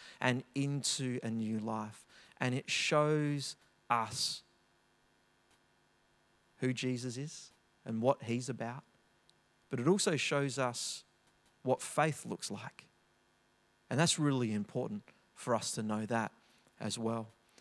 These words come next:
And I believe there's a wonderful challenge here for us, Clovey, about how we live for God in the context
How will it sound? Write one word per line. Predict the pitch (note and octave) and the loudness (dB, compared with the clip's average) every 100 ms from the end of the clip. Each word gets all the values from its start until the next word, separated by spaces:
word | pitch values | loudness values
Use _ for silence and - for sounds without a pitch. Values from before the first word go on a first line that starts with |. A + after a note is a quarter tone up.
| - - | -6 6
And | D3+ | 8
I | |
believe | D3 E3 E3+ | 10 10 10
there's | D#3+ D3 | 8 8
a | |
wonderful | C#3+ D3 C#3+ C#3+ | 8 6 4 0
challenge | - C3+ C#3 D3+ C#3+ | 2 4 4 4 2
here | C#3 | 0
for | B2 B2+ | 0 -2
us, | - | -2
Clovey, | - A#2 A2+ A2 A#2 - _ _ _ _ _ _ _ _ _ - | 0 0 0 -4 -8 -14 _ _ _ _ _ _ _ _ _ 2
about | C3+ C3 C3 | 6 6 6
how | C#3 C#3+ | 4 6
we | C#3+ | 4
live | C3 C3 C#3+ | 2 2 -2
for | - B2+ | -4 -2
God | A#2 A2 A2 - - _ - | 0 0 -2 -6 -14 _ -4
in | B2+ | -2
the | A#2+ | -2
context | - - C#3+ C#3+ A#2 - - - - | -4 -4 -4 -4 -6 -8 -8 -10 -10